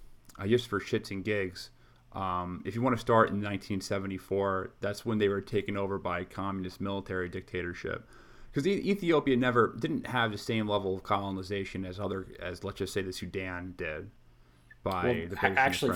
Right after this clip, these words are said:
Speaker 1: French.
Speaker 2: fa-, famously, they, they were the only ones that didn't get totally colonized by some European nation. The Italians took a stab at it for a little while. Mussolini dumped a lot, like, half a million troops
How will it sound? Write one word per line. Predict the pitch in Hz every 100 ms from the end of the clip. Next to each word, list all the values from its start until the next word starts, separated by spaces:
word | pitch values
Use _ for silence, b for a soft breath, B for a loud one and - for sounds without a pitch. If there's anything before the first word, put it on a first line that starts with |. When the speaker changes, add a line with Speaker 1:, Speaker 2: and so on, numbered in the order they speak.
| 87
Speaker 1:
French. | 92
Speaker 2:
fa-, | 135 -
famously, | - 131 147 123 127 113
they, | 113
they | 107 117 120 123 113 110
were | 117 110 107 107
the | 107 110
only | 113
ones | 107 107 101
that | 101 - - 117 104
didn't | 127 139 127
get | 101 90
totally | - 95 87 87
colonized | 95 87 85 80 87 -
by | 92
some | - 90
European | 92 90 - 92 95
nation. | - - 98 101
The | 104
Italians | - 131 143 98 -
took | 98
a | 92
stab | 95 92 95
at |
it | 95 -
for | 101
a |
little | 98 98
while. | 98 98
Mussolini | 107 110 117 113 104
dumped | 104 104
a | 90
lot, | 95 98 110
like, | 90
half | - 127 120
a |
million | 117 110 95
troops | 90 143 127 -